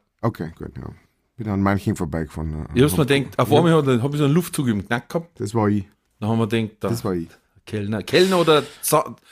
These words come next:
Speaker 2: Zara Brandhuber, einer von denen zwei winkt da beim Vorbeifahren.
Speaker 1: <laughs> Passt. Äh, okay,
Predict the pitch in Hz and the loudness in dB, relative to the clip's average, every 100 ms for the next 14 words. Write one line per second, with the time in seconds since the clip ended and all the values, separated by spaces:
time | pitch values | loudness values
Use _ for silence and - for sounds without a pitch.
0 | - - - 160 165 135 131 120 104 101 | -20 -2 4 6 6 4 2 4 2 4
1 | 143 160 139 131 127 123 127 113 113 98 | 4 4 0 0 0 2 2 2 2 2
2 | 92 82 85 87 - 180 170 165 - 139 | 2 0 -4 -2 -2 -2 -2 -6 -6 -14
3 | - 135 - - 107 - - - - 151 | -8 -10 -10 -8 -8 -8 -18 -12 -6 -6
4 | - - - - - - - - 143 143 | -6 -10 -12 -12 -14 -18 -14 -2 2 2
5 | 131 120 - 165 165 127 | 4 2 2 0 2 0